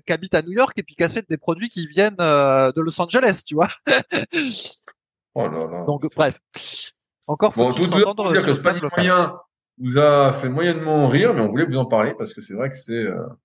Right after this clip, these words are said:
Speaker 2: bah, c'était gratiné, quoi. C'était gratiné, c'est, c'est, c'est le peu de,
Speaker 1: Alors,
Speaker 2: peu
Speaker 1: mon
Speaker 2: de
Speaker 1: cher
Speaker 2: gens.
Speaker 1: Rudy, est-ce qu'on peut faire une question, euh, d'entraînement, du coup, ou c'est déjà la fin du podcast ?
Speaker 2: Ben non, et malheureusement, c'est, c'est déjà la, c'est déjà la fin. Euh, donc on espère, bah, comme d'habitude, que vous avez passé un bon moment en compagnie.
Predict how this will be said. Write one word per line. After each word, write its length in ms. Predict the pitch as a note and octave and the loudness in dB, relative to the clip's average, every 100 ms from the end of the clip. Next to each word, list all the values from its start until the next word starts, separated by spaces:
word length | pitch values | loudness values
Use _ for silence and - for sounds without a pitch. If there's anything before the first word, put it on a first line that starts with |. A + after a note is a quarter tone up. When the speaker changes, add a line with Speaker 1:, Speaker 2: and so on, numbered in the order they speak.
| _ _ _ _ _ _ | _ _ _ _ _ _
Speaker 2:
bah, 80 | F#2+ | -6
c'était 200 | G2+ D#3 | 0 4
gratiné, 380 | A#2 A2+ G#2+ F2+ | 4 2 -4 -8
quoi. 140 | - - _ - | -10 -20 _ -20
C'était 180 | - A#2 | -12 -8
gratiné, 440 | G2 F#2+ G#2+ C#3 | -8 -6 -2 -2
c'est, 300 | - F#2 F2 | -4 -10 -12
c'est, 140 | - - - _ | -14 -16 -18 _
c'est 100 | A2 | -18
le 80 | |
peu 120 | G#2+ A#2+ | -14 -14
de, 300 | - F2+ F#2+ - _ _ _ _ _ - | -10 -12 -12 -18 _ _ _ _ _ -2
Speaker 1:
Alors, 260 | C4 A#3 | 2 2
Speaker 2:
peu 60 | F#3+ | 2
Speaker 1:
mon 60 | |
Speaker 2:
de 40 | C4+ | 0
Speaker 1:
cher 120 | D4+ | 2
Speaker 2:
gens. 60 | C#4+ | 0
Speaker 1:
Rudy, 180 | B3+ | 2
est-ce 120 | A#3 - | 0 0
qu'on 140 | C4+ | -2
peut 140 | C4 | 0
faire 160 | C4 C#4 | 2 0
une 100 | C4+ | 0
question, 460 | - C#4 - C#4+ C#4 | -2 -2 0 -2 2
euh, 100 | C4+ | 2
d'entraînement, 540 | A#3+ C4+ - C#4+ D4 D4+ | 2 -2 -2 -2 0 -2
du 120 | C4+ | -2
coup, 240 | - D4+ | 0 0
ou 40 | C#4 | 2
c'est 240 | A#3+ F3 | 0 0
déjà 360 | B3+ C#4 A#3+ A#3+ | 2 2 4 4
la 100 | G#3 | 2
fin 200 | - G#3 | -4 -10
du 80 | - | -8
podcast ? 300 | D#3+ - B2+ | -12 -6 -2
Speaker 2:
Ben 140 | C3 C#3 | 0 2
non, 220 | D#3+ E3+ | 4 4
et 140 | C3+ | 2
malheureusement, 540 | B2 C3+ C#3 C3+ C#3+ D#3+ | 2 2 2 2 -2 -4
c'est, 140 | - | -6
c'est 120 | - | -6
déjà 220 | A#2 B2+ C#3+ | -4 0 2
la, 120 | - | 0
c'est 120 | - | -2
déjà 180 | A#2+ E3 | 0 2
la 120 | C#3 | 2
fin. 280 | - C3 - - _ _ _ _ _ _ | 2 -2 -4 -14 _ _ _ _ _ _
Euh, 920 | G2 G#2 G2 F#2+ F#2+ F#2 F2+ F2+ F2+ E2+ | 0 2 4 4 2 2 0 0 -2 -4
donc 160 | G2 | -4
on 100 | A#2 | 0
espère, 260 | B2 A#2+ D3 | 0 2 0
bah, 100 | A2+ | 2
comme 140 | C#3+ | 0
d'habitude, 280 | C3+ B2+ D3 | 0 -2 -4
que 60 | C#3 | 0
vous 60 | |
avez 80 | A2 | 0
passé 220 | A2+ - | 0 0
un 100 | A#2+ | -2
bon 160 | G2 F#3+ | 2 2
moment 280 | F#3 F3 D#3+ | 4 2 2
en 120 | B2+ | -2
compagnie. 400 | D3+ C#3+ C3+ G#3 | -2 0 0 0